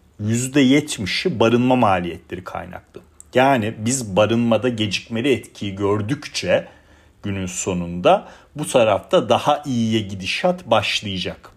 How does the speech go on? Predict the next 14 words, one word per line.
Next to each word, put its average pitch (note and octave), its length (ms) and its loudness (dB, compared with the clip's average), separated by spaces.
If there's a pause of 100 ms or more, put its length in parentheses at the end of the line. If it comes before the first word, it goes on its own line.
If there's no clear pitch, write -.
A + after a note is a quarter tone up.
Bu C#3+ 180 -4
iyi. G#2+ 340 -2
Barınma A#2 480 0
dışı - 260 -2
kalemler A#2 640 2
biraz A2+ 380 2
daha, A#2+ 280 2 (480)
e, G#2+ 280 -4
Fed'in A#2+ 400 2
istediği, A#2+ 840 2
e, A#2 280 0
noktalara G#2+ 540 0
yaklaşıyor C3 640 2
gibi. A#2+ 260 0